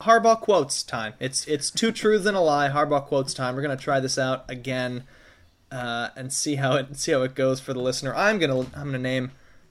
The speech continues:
three quotes, two of which Coach John Harbaugh has actually said, and one of which I created for him. And I'm gonna see if my two co-hosts, I like the, um,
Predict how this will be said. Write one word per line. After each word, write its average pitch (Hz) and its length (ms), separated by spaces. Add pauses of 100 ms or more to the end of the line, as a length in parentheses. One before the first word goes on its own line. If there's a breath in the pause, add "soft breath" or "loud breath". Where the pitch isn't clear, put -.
(120)
three 262 240
quotes, - 520 (1200 soft breath)
two 240 200
of 139 120
which 156 340 (600)
Coach - 420 (260)
John 151 280
Harbaugh 147 300
has 135 200
actually 151 400
said, 202 420 (160)
and 143 160
one 220 100
of 226 100
which 214 320 (380)
I 196 140
created 220 460
for 220 180
him. 117 160 (160)
And 131 80
I'm 143 80
gonna 135 100
see 147 180
if 143 120
my 135 80
two 139 200
co-hosts, 135 440
I 196 140
like 233 260
the, 220 180
um, 139 440